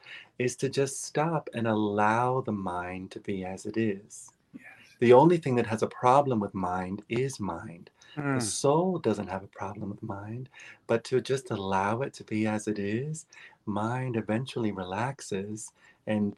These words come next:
Speaker 1: the volume of what's always here, unwavering, stable, clear, and bright, is turned up.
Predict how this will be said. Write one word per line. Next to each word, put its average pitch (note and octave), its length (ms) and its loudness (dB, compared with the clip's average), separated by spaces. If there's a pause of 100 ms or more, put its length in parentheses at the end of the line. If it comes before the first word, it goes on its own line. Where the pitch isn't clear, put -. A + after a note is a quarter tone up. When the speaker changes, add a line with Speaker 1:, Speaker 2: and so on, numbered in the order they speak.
(140)
Speaker 1:
the A2+ 100 2
volume A2 840 6
of G2 180 -6
what's G2+ 180 -6
always C3+ 480 0
here, F2+ 380 -8 (100)
unwavering, A#2 920 -2
stable, A#2+ 760 -4
clear, B2 500 -4
and G#2 160 -6
bright, A2+ 440 0 (420)
is A2+ 220 -6
turned D3 580 -4
up. A#2+ 380 -2